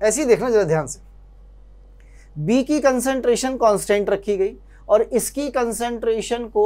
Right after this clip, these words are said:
छः गुना कर दिया गया, फ़िफ़्टीन सिक्स जा नाइंटी। तो रेट भी देखिए, अठारह से एक सौ आठ, यानी छः गुना हो गया। तो कंसंट्रेशन छः गुनी करने पर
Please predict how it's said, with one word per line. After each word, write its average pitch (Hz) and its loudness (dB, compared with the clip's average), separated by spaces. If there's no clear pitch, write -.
छः 208 -2
गुना 170 -4
कर 151 -6
दिया 139 -8
गया, 160 -4
फ़िफ़्टीन 180 0
सिक्स 160 -6
जा 202 2
नाइंटी। 147 -10
तो 247 6
रेट 233 6
भी 262 0
देखिए, 214 2
अठारह 185 2
से 214 0
एक 202 -4
सौ 262 2
आठ, 165 6
यानी 170 -4
छः 165 -6
गुना 139 -8
हो 147 -10
गया। 208 -16
तो 262 0
कंसंट्रेशन 247 0
छः 214 0
गुनी 226 -6
करने 208 0
पर 208 2